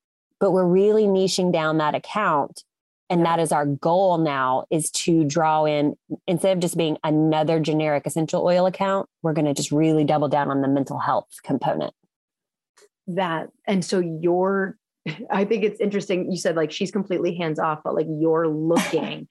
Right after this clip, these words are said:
Speaker 1: <laughs> Yeah. Oh,
Speaker 2: at,
Speaker 1: yeah.
Speaker 2: you're like, "Okay, we're gonna make this better."
Speaker 1: I texted her. I said, "Hey, I know mental health is important to you." Um, she has a daughter with bipolar.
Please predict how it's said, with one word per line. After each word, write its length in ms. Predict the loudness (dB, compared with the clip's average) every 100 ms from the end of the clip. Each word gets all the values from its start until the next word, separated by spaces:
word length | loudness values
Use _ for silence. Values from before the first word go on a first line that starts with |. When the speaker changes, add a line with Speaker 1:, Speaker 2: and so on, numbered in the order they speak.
| -20
Speaker 1:
<laughs> 120 | -2
Yeah. 140 | 0 2
Oh, 160 | 2
Speaker 2:
at, 60 | 4
Speaker 1:
yeah. 260 | 2 0 -2
Speaker 2:
you're 100 | -4
like, 220 | -4 -6 _ _ _ -12 0
"Okay, 280 | 2 2 2
we're 240 | 2 4 4
gonna 400 | 4 4 2 2
make 280 | 0 0 -2
this 160 | -4
better." 380 | -4 -8 -10 -12 -16 _
Speaker 1:
I 140 | 0 2
texted 320 | 2 2 2
her. 80 | 2
I 80 |
said, 140 | 2 0
"Hey, 460 | 2 2 4 4 2
I 80 | 2
know 220 | 2 4
mental 240 | 2 2
health 220 | 2 2 2
is 100 | 0
important 360 | 0 0 0
to 60 | 2
you." 300 | 2 2 0 -2
Um, 160 | -2 0
she 100 | 2
has 100 | 0
a 40 | 0
daughter 200 | 2 0
with 160 | -2
bipolar. 560 | -2 -2 0 0 0